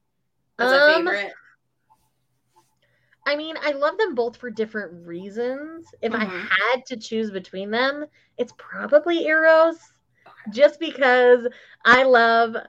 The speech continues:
Speaker 2: a killer who becomes a softie for his woman. Like, I do. I love that trope. I love to read it. I would never want
Speaker 1: Mm-hmm.
Speaker 2: that in my actual life. I already have a grumpy partner. I don't need another one. <laughs> I'm good.
Speaker 1: <laughs>
Speaker 2: But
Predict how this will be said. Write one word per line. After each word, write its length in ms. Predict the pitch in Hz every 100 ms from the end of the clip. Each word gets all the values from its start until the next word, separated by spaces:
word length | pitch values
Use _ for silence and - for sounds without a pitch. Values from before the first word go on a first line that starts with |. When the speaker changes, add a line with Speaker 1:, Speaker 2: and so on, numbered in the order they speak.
| _ _ _ _
Speaker 2:
a 100 | 233
killer 320 | 226 277 240 262
who 80 |
becomes 340 | 240 240 226 220
a 80 | 220
softie 280 | 175 - 214
for 140 | 202
his 140 | 190
woman. 420 | 175 170 175 180 170
Like, 180 | 190 214
I 80 | 285
do. 240 | 269 370
I 120 | 277
love 200 | 240 294
that 160 | 339 269
trope. 200 | 262 220
I 60 | 214
love 160 | 226
to 80 | 254
read 180 | 240 240
it. 60 | 135
I 60 | 202
would 140 | 233
never 260 | 240 269 226
want 220 | 247 240
Speaker 1:
Mm-hmm. 120 | 220 _ -
Speaker 2:
that 140 | 202 - -
in 120 | 220
my 180 | 220 247
actual 640 | 170 180 - 226 208 202
life. 340 | 180 156 208 339 -
I 80 | 202
already 220 | 202 226
have 180 | 240 165
a 40 | 214
grumpy 300 | 247 247 294
partner. 420 | 277 254 269 254
I 120 | 165
don't 220 | 165 135 -
need 140 | 202
another 320 | 247 240 175 165
one. 340 | 156 - 233 _
<laughs> 100 | _
I'm 200 | - 196
good. 140 | 196 -
Speaker 1:
<laughs> 800 | - 277 - _ _ - _ -
Speaker 2:
But 480 | 185 247 202 180